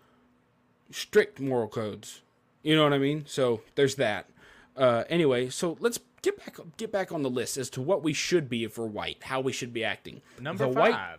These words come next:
Speaker 1: the white confessional. So we're starting to go now. We're, we're out of the middle. We're starting to go more to the right. We're going to the right direction. Uh, some exposure of whiteness takes place. So you're exposed to yourself for being white,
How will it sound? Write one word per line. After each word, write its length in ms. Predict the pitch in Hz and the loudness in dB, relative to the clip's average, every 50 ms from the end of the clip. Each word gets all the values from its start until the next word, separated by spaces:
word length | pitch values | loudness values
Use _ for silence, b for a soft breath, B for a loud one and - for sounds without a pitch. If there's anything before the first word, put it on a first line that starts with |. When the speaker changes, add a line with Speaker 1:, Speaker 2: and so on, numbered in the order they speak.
| - - | -16 -16
Speaker 1:
the 200 | 104 120 131 123 | -8 -2 0 0
white 400 | 120 117 131 180 226 226 - - | 2 4 4 4 4 4 0 -6
confessional. 680 | - 180 180 160 - 185 151 - - 127 107 - 73 - b b b b b b b b | -8 -8 -8 -4 -2 -2 -2 -2 -2 -6 -8 -10 -14 -16 b b b b b b b b
So 140 | b - 127 | b -6 -4
we're 60 | 113 | -4
starting 240 | 104 - 151 156 135 123 | -4 -2 -4 -4 -4 -4
to 60 | 120 | -2
go 180 | 120 127 127 120 | 0 0 0 0
now. 220 | 120 117 117 117 | 0 -2 -2 -2
We're, 220 | 120 113 113 113 - | -4 -4 -4 -6 -4
we're 140 | - 117 117 | -2 0 0
out 160 | 120 131 135 | 2 2 2
of 40 | 127 | 0
the 60 | 117 | 0
middle. 240 | 117 120 120 120 135 | 0 0 0 0 -2
We're 80 | 135 | -4
starting 260 | 131 - - 123 - 117 | -6 -8 -10 -12 -10 -8
to 60 | 117 | -4
go 120 | 120 113 | -4 -4
more 200 | 120 127 127 123 | -4 -2 -4 -4
to 120 | 110 - 131 | -6 -6 -8
the 80 | 127 | -8
right. 280 | 139 156 - - - - - | -8 -8 -10 -10 -14 -20 -18
We're 80 | 117 113 | -16 -12
going 180 | 117 110 110 | -10 -8 -8
to 60 | 117 123 | -6 -6
the 60 | 131 | -4
right 200 | 151 170 170 - | -4 -6 -6 -6
direction. 480 | - 165 196 208 208 - - 117 113 - B B B B B B B B B B _ - | -6 -4 -4 -4 -6 -8 -10 -10 -10 -14 B B B B B B B B B B _ 4
Uh, 320 | 135 139 139 135 123 110 - _ _ _ _ _ _ _ _ _ _ _ _ _ _ - | 6 6 8 8 6 4 0 _ _ _ _ _ _ _ _ _ _ _ _ _ _ -10
some 240 | - - - 180 196 | -6 -2 0 2 2
exposure 460 | 214 202 - - 135 139 135 135 131 131 | 2 2 0 2 4 4 4 6 4 2
of 200 | - 127 117 113 | 2 2 0 2
whiteness 420 | 120 131 123 - 110 110 - - | 2 2 0 0 -4 -6 -6 -8
takes 260 | - - 120 107 - | -8 -8 -8 -8 -8
place. 480 | - - 185 170 120 - - - - - B B B B B B B B B B B B B B _ _ _ _ _ _ _ _ _ _ _ - | -6 -4 -2 -2 -2 -4 -6 -8 -10 -12 B B B B B B B B B B B B B B _ _ _ _ _ _ _ _ _ _ _ -10
So 420 | - - 127 104 101 98 98 - _ _ _ - | -6 -2 -2 -2 -2 -2 -6 -8 _ _ _ -2
you're 200 | 120 131 127 123 | 0 2 2 2
exposed 680 | 120 117 - - - - 147 143 139 131 117 - - | 0 -2 -4 -4 0 4 4 4 4 4 2 -2 -4
to 440 | - - 120 110 107 107 101 95 - - _ _ _ _ _ _ _ _ _ _ _ _ _ _ _ _ _ _ _ _ _ - | -4 -6 -6 -6 -6 -6 -8 -10 -12 -16 _ _ _ _ _ _ _ _ _ _ _ _ _ _ _ _ _ _ _ _ _ -14
yourself 640 | - 120 117 - - 127 110 101 92 - - - - | -10 -6 -4 -2 0 0 0 0 -2 -4 -8 -16 -20
for 220 | - - - 117 107 | -18 -16 -14 -14 -12
being 340 | - - 104 101 98 95 90 | -8 -8 -8 -8 -8 -10 -12
white, 320 | 85 87 87 82 - - | -10 -8 -8 -8 -10 -10